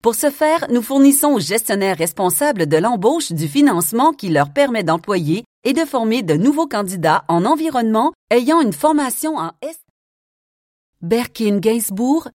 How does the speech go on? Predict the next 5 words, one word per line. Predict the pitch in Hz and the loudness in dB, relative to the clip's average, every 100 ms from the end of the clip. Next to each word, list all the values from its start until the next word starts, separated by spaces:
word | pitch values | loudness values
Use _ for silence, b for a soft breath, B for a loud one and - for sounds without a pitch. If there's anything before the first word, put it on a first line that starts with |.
| _ - | _ -2
le | 202 | 0
symphonique, | 208 294 311 302 220 170 147 147 - _ _ _ | 2 2 2 2 2 2 0 -4 -12 _ _ _
avec | 196 175 175 160 | -6 -4 -4 -4
Jane | 175 240 294 | 0 2 2
Berkin. | 277 262 - 190 147 139 | 0 -2 -4 -2 0 0